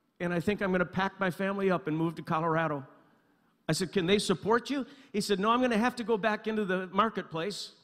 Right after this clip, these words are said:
and, uh, make some money be-, because they, they can't afford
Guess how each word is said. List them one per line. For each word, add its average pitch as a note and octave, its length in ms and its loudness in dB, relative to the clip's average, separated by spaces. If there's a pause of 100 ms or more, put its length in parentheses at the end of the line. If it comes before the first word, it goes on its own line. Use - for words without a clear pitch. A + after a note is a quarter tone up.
(800)
and, E3+ 200 -2
uh, F3 40 0
make F3+ 200 0
some F3 140 -2
money F#3+ 260 2
be-, D#3+ 320 -10
because D3+ 320 -6
they, F3 120 -2
they F3 220 -4
can't D#3+ 220 -2
afford D#3 500 -2